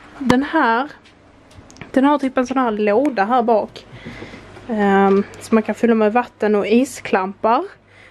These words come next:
Och så ska det då kyla ner när det kommer ut. Alltså, det funkar inte så jättebra. Det gör det inte. Men lite gör det.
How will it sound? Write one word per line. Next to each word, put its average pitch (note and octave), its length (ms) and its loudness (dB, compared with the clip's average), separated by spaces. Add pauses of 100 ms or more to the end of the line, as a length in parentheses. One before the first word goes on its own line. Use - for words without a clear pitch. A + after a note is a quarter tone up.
(120)
Och A3+ 140 -2
så A3 120 -6
ska - 180 -2
det G#3 200 2
då F#3+ 220 2 (200)
kyla F#3+ 580 0
ner A3 340 0
när G3 140 -10
det G#3+ 80 -10
kommer G#3 400 -4
ut. - 200 -16 (320)
Alltså, A3 240 -4
det G3 100 -4
funkar G3 380 -4
inte G3+ 200 -6
så - 320 -4 (240)
jättebra. B3+ 640 0 (540)
Det A3+ 100 2
gör G3+ 200 0
det G3 60 -6
inte. A3 280 0 (1080)
Men C#4+ 160 0
lite F#4+ 380 0
gör C#4 320 0
det. F#3+ 220 -8